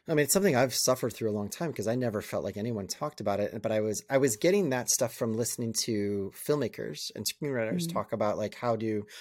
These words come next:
Speaker 1: know, great example, Jordan Peele's Nope just came out recently, and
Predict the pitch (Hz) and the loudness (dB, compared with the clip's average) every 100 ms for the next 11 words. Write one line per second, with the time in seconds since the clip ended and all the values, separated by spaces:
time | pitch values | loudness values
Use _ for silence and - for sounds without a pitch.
0 | - 160 147 131 151 139 123 131 123 107 | 0 4 4 6 4 4 2 0 0 -2
1 | 104 117 107 117 113 107 110 147 - - | 0 0 2 0 0 2 2 0 -2 -10
2 | 92 - 101 92 - - 98 - 95 104 | -8 -6 -6 -6 -8 -8 -6 -6 -4 -4
3 | 95 92 | -4 -6